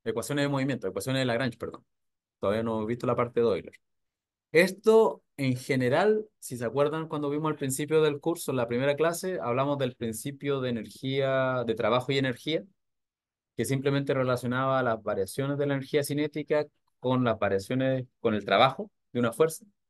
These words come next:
Y posteriormente vino el principio generalizado de trabajo-energía, que incluía el hecho de que existían energías potenciales. Esto sería la primera parte del principio de trabajo-energía, cuando solamente alguien conoce lo que es la energía cinética y las fuerzas.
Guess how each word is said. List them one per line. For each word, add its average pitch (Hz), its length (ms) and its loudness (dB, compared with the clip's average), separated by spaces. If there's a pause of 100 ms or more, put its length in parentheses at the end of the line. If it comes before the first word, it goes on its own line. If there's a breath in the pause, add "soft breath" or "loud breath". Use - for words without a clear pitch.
(640)
Y 110 100 -4
posteriormente 120 720 0
vino 135 420 0
el 123 220 0
principio 120 500 -6
generalizado 117 760 0
de 151 60 2
trabajo-energía, 139 720 0
que 117 120 -12
incluía 107 560 -2
el 127 80 -2
hecho 127 240 -4
de 120 200 -4
que 104 720 -4
existían 123 720 -4 (360)
energías 110 420 0
potenciales. 156 760 0 (880)
Esto 160 280 4
sería 160 480 6
la 131 140 4
primera 147 300 2
parte 160 280 0
del 160 160 2
principio 147 320 -4
de 143 60 -4
trabajo-energía, 139 600 -4
cuando 110 200 -6
solamente 143 800 -2
alguien 131 280 -4
conoce 131 380 -4
lo 113 140 0
que 120 120 0
es 120 80 -2
la 104 80 -4
energía 98 300 -4
cinética 190 640 -2
y 135 80 -6
las 123 160 0
fuerzas. - 520 -4